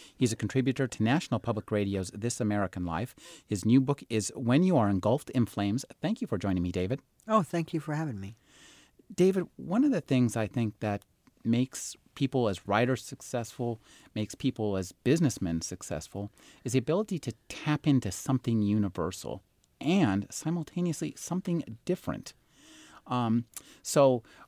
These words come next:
Speaker 1: many great writers deal with, you know, themes of romance, universal romance, uh, ambition, a-, and I think where you've really cornered the market on insecurity.
Speaker 2: Oh, really? I, I don't know. <laughs> I'm not, I'm not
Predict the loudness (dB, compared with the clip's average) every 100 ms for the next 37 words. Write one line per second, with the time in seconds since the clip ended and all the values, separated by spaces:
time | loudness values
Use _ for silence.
0 | _ _ 4 8 8 8 6 6 2 2
1 | 0 0 2 2 0 0 0 0 -2 -12
2 | -20 _ -8 -8 _ 0 0 0 -2 4
3 | 8 8 6 2 -4 -4 -10 -8 2 6
4 | 6 4 2 -2 -2 2 2 2 -4 -4
5 | -4 0 2 2 2 2 0 -6 -6 -6
6 | -6 -10 -14 -20 -20 -14 -4 0 0 -2
7 | 0 0 2 0 -2 -4 -8 -10 -10 -6
8 | -2 -2 -2 -4 0 2 2 -2 -2 -4
9 | 0 0 0 -4 0 2 2 2 2 2
10 | 0 -2 -2 2 0 0 -6 -4 -4 -4
11 | -10 _ _ _ _ _ _ 0 2 2
12 | 0 -4 -4 -6 -2 0 2 2 2 0
13 | 0 0 0 0 -2 -8 -20 -18 -18 -18
14 | -14 -4 -2 0 0 -2